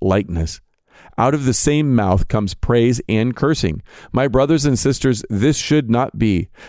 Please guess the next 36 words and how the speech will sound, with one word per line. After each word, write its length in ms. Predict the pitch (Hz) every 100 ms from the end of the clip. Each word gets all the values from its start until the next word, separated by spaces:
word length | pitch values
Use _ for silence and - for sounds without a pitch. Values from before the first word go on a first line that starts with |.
| -
Can 200 | 139 131
both 220 | 127 123
fresh 380 | - 131 147 -
water 280 | 156 139 147
and 260 | - 110 143
salt 280 | - 113 69
water 320 | 117 120 139
flow 340 | - 104 101
from 140 | 117 135
the 80 | 104
same 260 | 95 95
spring? 520 | 98 - 78 87 180 - _ _ - -
My 120 | - 156
brothers 360 | 156 151 139
and 100 | 143
sisters, 400 | - 110 104 101
can 160 | - 120
a 60 |
fig 280 | - - 160
tree 260 | - 170 165
bear 280 | 143 123 78
olives 460 | 98 135 143 131
or 180 | 113 117
a 60 | 101
grapevine 680 | - 120 147 - 135 139
bear 220 | 113 110 101
figs? 560 | - 120 180 180 - _ _ _ - -
Well, 140 | 156
neither 320 | 160 160 185
can 220 | 151 143
a 60 | 135
salt 360 | - 123 151 -
spring 420 | - 101 92 101
produce 380 | - 117 123 117
fresh 460 | - 123 131 -
water." 480 | 120 160 180 - -